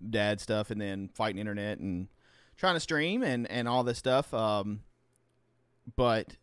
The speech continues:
and the missus has been crazy busy at work, but we watched, uh, it's a documentary, and I cannot remember the name of it off the top of my head, but it was about the Boston Marathon bombing.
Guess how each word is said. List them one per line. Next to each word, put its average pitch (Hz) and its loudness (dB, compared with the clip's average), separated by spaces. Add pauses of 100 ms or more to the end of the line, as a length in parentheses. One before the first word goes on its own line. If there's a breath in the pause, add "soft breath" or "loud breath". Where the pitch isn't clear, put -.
and 120 -2
the 123 0
missus 135 0
has 120 -4
been 104 -4
crazy 123 0
busy 110 -4
at 104 -4
work, 110 -2
but 120 -6
we 127 0
watched, 131 4 (560 loud breath)
uh, 113 4
it's 123 -2
a 135 2
documentary, 147 4
and 107 -4
I 104 0
cannot 120 -2
remember 123 2
the 107 -2
name 101 0
of 143 4
it 156 4
off 120 2
the 127 4
top 123 4
of - -4
my 123 2
head, 135 2
but 117 4
it 101 4
was 113 0
about 123 4
the 113 2
Boston 107 0
Marathon 113 2
bombing. 190 2